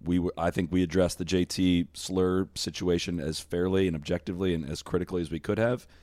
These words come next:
And I, I told him that we had to do this, and he was like, "I totally understand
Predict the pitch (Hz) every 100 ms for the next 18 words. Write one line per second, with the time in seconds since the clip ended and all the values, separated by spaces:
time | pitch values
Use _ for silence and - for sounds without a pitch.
0 | - - 87 85 80 71 80 - 78 76
1 | 90 101 120 117 104 - - 71 87 85
2 | 90 90 82 - 80 92 117 - 85 80
3 | 78 - 80 85 82 - 76